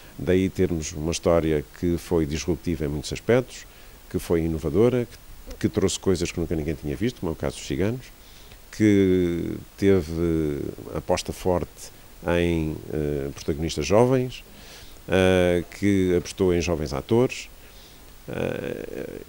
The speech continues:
que conseguiu fazer uma boa conciliação entre os jovens atores e atores consagrados,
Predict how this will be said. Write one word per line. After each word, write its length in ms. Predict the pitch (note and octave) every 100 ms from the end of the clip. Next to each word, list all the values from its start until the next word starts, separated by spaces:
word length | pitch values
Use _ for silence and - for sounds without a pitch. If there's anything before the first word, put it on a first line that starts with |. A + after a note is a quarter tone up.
| - -
que 320 | A2+ A2 G2
conseguiu 320 | - F#2+ G#2
fazer 220 | - F2 F#2+
uma 120 | F2+
boa 160 | F#2+
conciliação 640 | F#2+ G2+ - F#2 - G2+ F#2+
entre 240 | E2+ E2+
os 60 | D#2
jovens 340 | F#2 F#2+ F#2
atores 440 | F#2+ E2+ G2+ F2+ E2
e 40 |
atores 280 | D#2+ - -
consagrados, 640 | - C#2 C#2+ F2 A#2+ B2+